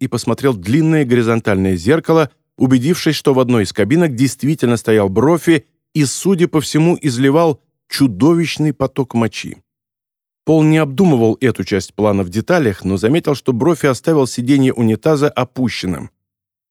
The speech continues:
Вот грязное животное. Благодаря этому штриху Пол почувствовал себя вправе сделать то,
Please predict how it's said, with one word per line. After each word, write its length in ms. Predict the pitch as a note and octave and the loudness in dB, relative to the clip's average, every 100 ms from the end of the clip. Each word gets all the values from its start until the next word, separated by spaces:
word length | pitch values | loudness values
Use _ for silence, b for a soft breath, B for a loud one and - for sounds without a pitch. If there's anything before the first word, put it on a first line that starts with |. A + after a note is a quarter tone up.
| - | -10
Вот 240 | F#2+ D#3+ | -4 -4
грязное 600 | F2+ A#2 A2 F#2+ E2 F2 | -2 -2 0 0 -4 -8
животное. 600 | E2 E2+ E2+ - - A#2 _ _ _ _ _ _ _ | -8 -10 -12 -14 -20 -20 _ _ _ _ _ _ _
Благодаря 460 | G#2+ A#2+ C3+ F3 F#3+ | 0 2 2 2 2
этому 380 | D#3+ D3+ D3+ C3 | 0 0 0 0
штриху 420 | - D3 G3 F#3 | -2 -2 0 0
Пол 220 | - D#3 | 0 -2
почувствовал 560 | D3+ - E3 - D3+ C#3+ | -2 -2 -4 -4 -6 -4
себя 200 | D3+ D3 | -2 -2
вправе 460 | - D3 B2 F#2+ | -2 0 2 0
сделать 380 | F2+ G2+ G2 - | -2 -2 -2 0
то, 240 | E3 E3+ | 0 0